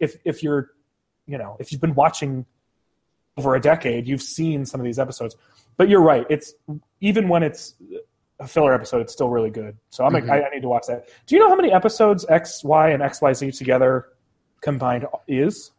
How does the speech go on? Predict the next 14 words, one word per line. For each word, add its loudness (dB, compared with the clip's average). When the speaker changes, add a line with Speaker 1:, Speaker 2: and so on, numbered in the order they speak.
Speaker 2:
Um, -10
hold -4
on. -4
Uh, -2
there's -4
three -2
seasons -2
technically -2
in 2
the 0
whole 4
X -4
Y 0
series. -4